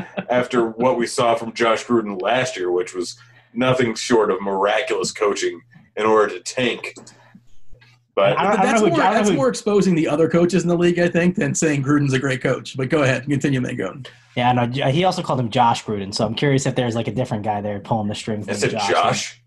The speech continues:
Speaker 1: Yeah, I think you did, but may-, may-, maybe I heard it wrong. Who knows? But, uh, I thought you said Josh, and you probably mixed up Josh Jacobs and John Gruden together. That's
Speaker 2: And
Speaker 1: why.
Speaker 2: Jay Gruden all together.
Speaker 1: But, uh, yeah, no, uh, Dean asked for, like, the, uh, Wahoo Yahoo play, right? The, the play that's gonna just win you all the money. It's Kyler Murray, right?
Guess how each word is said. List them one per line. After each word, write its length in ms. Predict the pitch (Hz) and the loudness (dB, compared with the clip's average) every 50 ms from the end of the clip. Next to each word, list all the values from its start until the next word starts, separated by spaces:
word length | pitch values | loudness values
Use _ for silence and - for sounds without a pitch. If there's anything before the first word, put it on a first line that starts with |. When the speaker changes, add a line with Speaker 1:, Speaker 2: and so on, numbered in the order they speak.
| _ _ | _ _
Speaker 1:
Yeah, 240 | 139 139 - 170 | 0 0 2 2
I 60 | 139 143 | 0 0
think 200 | 180 180 175 - | 0 -2 -2 -2
you 80 | 110 | -4
did, 260 | 98 104 104 104 101 | -4 -4 -4 -4 -4
but 220 | 101 107 147 147 - | -4 -4 -4 -4 -6
may-, 120 | 127 - | -8 -6
may-, 160 | - 135 147 143 | -2 -2 0 0
maybe 240 | 151 156 151 151 139 | 0 0 2 2 2
I 60 | 127 | 2
heard 180 | 131 127 113 | 2 0 -2
it 40 | 104 107 | -4 -4
wrong. 200 | 107 104 104 - | -6 -6 -6 -4
Who 120 | 127 127 | -4 -4
knows? 320 | 117 107 104 101 101 - - - - - - - _ _ - | -4 -4 -6 -8 -8 -10 -14 -16 -18 -20 -20 -20 _ _ -2
But, 220 | 131 127 123 120 | 0 2 2 2
uh, 40 | 120 | 2
I 100 | 120 123 | 0 0
thought 160 | - 165 135 | 0 0 -2
you 60 | 131 | -2
said 180 | 135 - 117 101 | -2 -4 -6 -4
Josh, 360 | 101 117 104 104 104 - - 117 | -2 0 0 0 0 -2 -4 -4
and 80 | 110 | -4
you 160 | 110 110 104 - _ | -4 -4 -8 -8 _
probably 220 | - 160 151 139 | -2 0 2 2
mixed 200 | 135 135 135 - | 0 0 -2 -2
up 120 | 127 110 - | -6 -6 -2
Josh 260 | - 117 113 113 - | 0 0 0 0 0
Jacobs 320 | - 113 107 110 107 - | -4 -6 -6 -6 -8 -6
and 180 | 120 113 107 110 | -6 -4 -4 -4
John 180 | 104 101 98 98 | -4 -4 -4 -4
Gruden 280 | 104 104 98 95 95 95 | -6 -8 -8 -8 -12 -14
together. 300 | 90 92 104 98 95 92 | -10 -6 -6 -6 -6 -6
That's 140 | 90 98 104 | -6 -2 0
Speaker 2:
And 160 | 107 107 104 | 0 0 0
Speaker 1:
why. 100 | 95 90 | 0 0
Speaker 2:
Jay 200 | 101 101 95 87 | 2 2 2 2
Gruden 340 | 87 85 85 82 82 82 82 85 | 0 0 0 0 0 -2 -2 0
all 160 | 87 87 82 | 0 0 -2
together. 420 | 78 73 71 69 - - - - - _ _ _ _ _ _ _ _ _ _ _ - - - - - | -4 -8 -10 -10 -10 -10 -12 -12 -16 _ _ _ _ _ _ _ _ _ _ _ -20 -20 -20 -12 -2
Speaker 1:
But, 260 | 131 135 151 156 151 156 | 0 0 2 2 4 4
uh, 260 | 160 156 156 147 143 - - - - - _ | 4 4 4 2 0 -4 -12 -20 -20 -8 _
yeah, 200 | 180 208 208 196 | 0 2 2 4
no, 240 | 202 196 180 147 143 | 4 4 4 4 4
uh, 180 | 139 135 135 135 | 2 0 0 -2
Dean 280 | 135 135 175 190 190 196 | 0 0 2 2 4 2
asked 240 | 196 196 190 - | 2 2 0 0
for, 80 | - 180 | -2 0
like, 240 | 170 165 156 143 - | 2 2 0 0 -2
the, 180 | 156 151 151 | -2 0 2
uh, 140 | 143 135 127 | 2 2 2
Wahoo 400 | 120 139 151 156 156 147 160 156 | 2 2 2 4 4 2 0 -2
Yahoo 440 | 147 143 143 139 147 139 135 131 127 | 0 2 2 4 4 4 2 0 -4
play, 220 | 123 - 123 117 | -4 -4 -2 -2
right? 280 | 113 117 127 131 131 131 | 0 0 0 0 0 0
The, 180 | 127 120 123 117 | 0 -2 0 -2
the 100 | 131 131 | -4 -4
play 220 | - 147 143 143 | -2 0 0 2
that's 120 | 143 139 | 0 0
gonna 220 | - 147 135 131 127 | 0 0 0 0 0
just 180 | 120 127 120 | 0 -2 -2
win 140 | 123 143 147 | 0 0 2
you 80 | 147 147 | 2 2
all 100 | 147 143 | 2 2
the 60 | 135 | 2
money. 260 | 131 143 151 156 156 165 | 2 0 0 0 -2 0
It's 240 | - 175 185 180 | 0 0 -2 -2
Kyler 300 | - 233 220 220 208 185 | 0 0 2 2 2 2
Murray, 320 | 180 208 226 196 127 101 101 | 2 2 2 0 0 -2 -2
right? 300 | 104 117 156 190 - | -2 0 0 0 -2